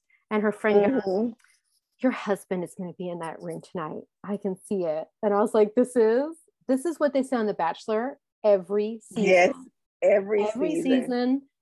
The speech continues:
Speaker 1: the host goes, "So do you see your wife in that room tonight?" <laughs>
Speaker 2: Yes, yes. They said the same thing. You are so right.
Speaker 1: I was
Speaker 2: And I'm
Speaker 1: like,
Speaker 2: like,
Speaker 1: "Okay."
Speaker 2: I'm like, "Mm, maybe, maybe not. We'll see. You know, we'll see."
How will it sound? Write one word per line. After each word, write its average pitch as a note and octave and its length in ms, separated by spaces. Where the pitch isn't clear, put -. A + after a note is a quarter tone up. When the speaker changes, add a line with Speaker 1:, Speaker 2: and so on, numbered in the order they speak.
Speaker 1:
the B3 80
host G#3+ 340
goes, G3+ 240
"So G3+ 120
do F#3 120
you F#3 80
see - 200
your F3+ 100
wife F3+ 260
in F#3+ 60
that F#3+ 160
room F3+ 160
tonight?" G3+ 440
<laughs> - 100
Speaker 2:
Yes, A#3 580
yes. A#3 360
They - 80
said B3 160
the A#3+ 120
same A#3+ 500
thing. G3+ 340
You G#3+ 80
are F#3+ 80
so G3 280
right. F3 440
Speaker 1:
I G#3 80
was G#3+ 140
Speaker 2:
And A3 100
I'm D#4 80
Speaker 1:
like, - 20
Speaker 2:
like, D#4+ 260
Speaker 1:
"Okay." F4 440
Speaker 2:
I'm B3+ 140
like, G#3 320
"Mm, G#3+ 520
maybe, F4+ 800
maybe D4+ 420
not. C#4+ 400
We'll B3 300
see. A#3+ 340
You F#3 100
know, F3+ 260
we'll - 220
see." B2+ 260